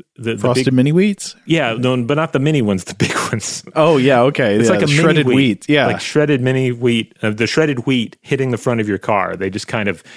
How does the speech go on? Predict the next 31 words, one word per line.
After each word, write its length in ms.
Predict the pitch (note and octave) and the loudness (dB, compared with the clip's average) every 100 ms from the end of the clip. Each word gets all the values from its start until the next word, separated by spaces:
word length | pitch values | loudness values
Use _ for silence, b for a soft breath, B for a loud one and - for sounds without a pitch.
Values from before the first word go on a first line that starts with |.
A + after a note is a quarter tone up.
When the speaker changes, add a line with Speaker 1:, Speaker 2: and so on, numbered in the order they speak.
| B B B | B B B
Speaker 1:
uh, 320 | G#2 G2 F#2 G2 | -4 -4 -4 -6
yeah, 360 | G2+ F#2 F2+ - | -10 -8 -10 -10
crumple 600 | - B2+ A#2+ C3+ B2 A#2 | -4 -4 0 0 2 2
and 100 | G2+ | 0
implode, 720 | F2 - B2 A#2 A#2 A#2 A2+ | -2 -2 0 2 2 2 0
and, 260 | F#2 F2 F2+ B B B B - | -2 -4 -10 B B B B -4
um, 500 | F#2 E2+ E2 D#2+ - | -4 -4 -6 -10 -8
part 160 | - A2 | -2 -2
of 80 | G#2 | -2
it 60 | |
gets 180 | G2+ G2+ | -4 -6
stuck 340 | - - A#2 C3 | -6 -4 -2 -2
under 180 | A#2+ G#2 | -2 -2
the 100 | F2+ | 0
vehicle. 560 | G#2+ A#2+ B2 A#2 G#2+ B B A2+ | 0 0 0 0 -2 B B -4
But 220 | B2+ A#2+ | -2 -2
it's 140 | - | -2
alarming 440 | A#2 D3 B3+ F3+ A#2+ | 0 2 2 0 -2
because 240 | D3 B2+ | -4 -2
they're 80 | B2+ | -4
so 300 | - D#3+ C3+ | -2 0 0
big 320 | G#2 D3 C3+ | 0 -2 0
in 140 | A#2+ G2 | -2 -2
volume 580 | A#2+ G#3+ C#3+ G#2 G2 | 0 0 0 -2 -2
at 80 | F#2 | -2
the 80 | - | -6
size, 580 | - G3 G#3+ - - - - | -6 -4 -4 -8 -18 -16 -6
uh, 60 | |
at 280 | A2+ A2 G#2+ | -2 -2 -4
the 60 | G#2+ | -6
time. 360 | E3 B2+ G2+ | -6 -6 -12